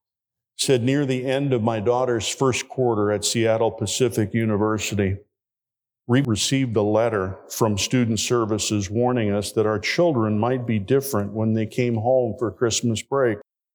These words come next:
The letter explained that our children had been away from home and on their own for three months. They had made new friends,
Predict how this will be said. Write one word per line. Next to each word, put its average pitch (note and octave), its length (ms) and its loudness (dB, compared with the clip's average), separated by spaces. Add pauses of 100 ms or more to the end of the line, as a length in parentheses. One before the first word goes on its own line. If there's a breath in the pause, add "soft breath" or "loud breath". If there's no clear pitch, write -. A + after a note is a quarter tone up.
(760)
The B2 60 -2
letter B2 300 2
explained B2 540 -2
that A#2 80 2
our A2 120 0
children B2 460 0
had A2+ 160 0
been A2+ 140 2
away G#2+ 320 0
from A#2 200 -6
home A2 400 0
and G#2 100 0
on G#2+ 200 0
their G#2+ 180 0
own A2+ 240 0
for A2+ 140 0
three A2+ 260 -2
months. A2+ 540 0
They G2+ 140 2
had G#2 120 2
made G#2 240 0
new A2 160 2
friends, B2 640 0